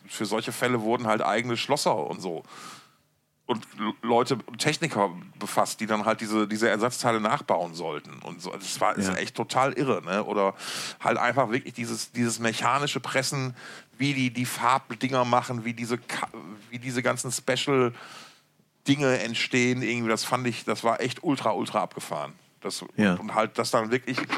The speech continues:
Speaker 1: mit einer Wucht das dann da reingepresst wird und dann wird der Rest <laughs> wirklich mit so einem Cuttermesser,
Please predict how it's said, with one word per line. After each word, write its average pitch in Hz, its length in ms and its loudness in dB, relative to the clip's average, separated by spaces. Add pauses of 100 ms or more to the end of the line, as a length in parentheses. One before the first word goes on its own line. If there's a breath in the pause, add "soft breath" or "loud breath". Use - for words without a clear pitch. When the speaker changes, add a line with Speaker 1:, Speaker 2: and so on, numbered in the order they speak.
(640 loud breath)
Speaker 1:
mit - 120 -10
einer 139 200 4 (160)
Wucht - 380 0 (140)
das 131 120 2
dann 123 180 2
da 113 120 6
reingepresst 170 800 2
wird 156 260 2
und 123 180 -2
dann 120 180 2
wird 123 120 2
der 120 140 4
Rest 139 220 0
<laughs> 156 80 -4
wirklich - 300 -2
mit 180 140 2
so - 140 2
einem 151 180 -4
Cuttermesser, 160 720 2